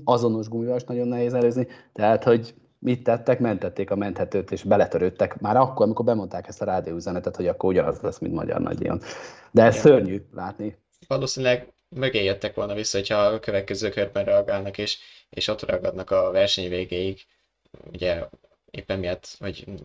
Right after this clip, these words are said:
Speaker 2: nem igazán lehet előzni. Hát, ö,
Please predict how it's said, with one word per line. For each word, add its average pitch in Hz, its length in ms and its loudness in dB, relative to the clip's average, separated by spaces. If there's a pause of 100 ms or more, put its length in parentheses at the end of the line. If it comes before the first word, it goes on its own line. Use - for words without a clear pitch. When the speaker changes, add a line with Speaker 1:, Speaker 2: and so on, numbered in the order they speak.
Speaker 2:
nem 104 400 -8
igazán 101 360 -4
lehet 98 240 -2
előzni. 101 520 -6 (1160)
Hát, 123 320 -6
ö, 127 360 4